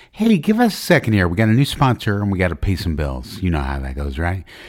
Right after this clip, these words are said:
You can bet online, the fastest and the easiest way to bet all your sports action. Yep, March Madness is upon us. Bet online has you covered for all the news, scores, and odds.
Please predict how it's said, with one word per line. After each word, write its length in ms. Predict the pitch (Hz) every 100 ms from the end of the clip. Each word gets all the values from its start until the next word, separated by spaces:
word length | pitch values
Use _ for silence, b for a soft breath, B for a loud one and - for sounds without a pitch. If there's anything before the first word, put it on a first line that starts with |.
| B B -
You 120 | 156
can 200 | 175 120
bet 200 | 127 113
online, 640 | 110 107 98 92 87 82
the 100 | 76
fastest 920 | - _ - 139 127 92 - 82 -
and 180 | 92 90
the 80 | 95
easiest 680 | 104 135 135 - 92 - -
way 320 | 101 90 76 -
to 80 | 87
bet 180 | 98 -
all 400 | - 117 135 147
your 220 | 127 113
sports 560 | - - 110 110 - -
action. 800 | - 85 101 - 90 67 65 -
Yep, 380 | 90 120 147 - 90
March 260 | 110 -
Madness 460 | 131 123 123 107 -
is 360 | 104 80 - 82
upon 320 | - 98 113
us. 260 | 147 131 -
Bet 220 | - 98
online 540 | 113 107 101 107 104 92
has 320 | 87 98 87
you 80 | 92
covered 460 | - 95 85 82 -
for 160 | -
all 280 | - 95 95
the 100 | 85
news, 400 | 85 101 135 113
scores, 600 | - - 107 104 98 - -
and 200 | 101 90
odds. 680 | 82 69 64 64 - -